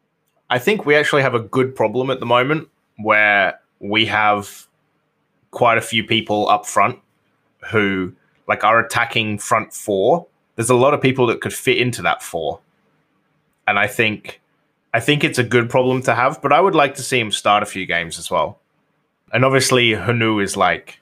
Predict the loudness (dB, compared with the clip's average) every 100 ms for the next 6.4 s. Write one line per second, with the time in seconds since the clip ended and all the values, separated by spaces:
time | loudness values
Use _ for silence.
0 | _ -8 -8 -10 _ _ _ -8 0 0
1 | 2 0 0 0 0 2 2 0 -4 -8
2 | -12 _ _ _ -6 -2 -2 -2 -2 -2
3 | -2 -2 -2 -2 -4 -4 -10 _ _ _
4 | _ _ _ -4 0 2 0 0 0 2
5 | 0 -2 -4 -4 -4 0 2 4 2 2
6 | 2 0 -2